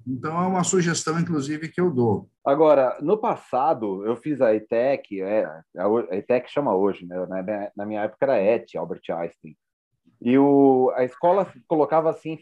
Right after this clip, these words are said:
Speaker 2: faixas pra convidar os alunos a fazer vestibulinho, do tipo,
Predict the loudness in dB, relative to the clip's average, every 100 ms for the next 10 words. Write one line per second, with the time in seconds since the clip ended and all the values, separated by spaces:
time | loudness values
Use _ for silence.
0 | -6 -2 -4 -6 -12 -8 -6 -6 0 2
1 | 2 2 0 -4 -4 -4 -4 -2 -2 -4
2 | -8 -6 -4 -2 -2 -2 -2 -2 -2 -2
3 | -2 0 -2 -4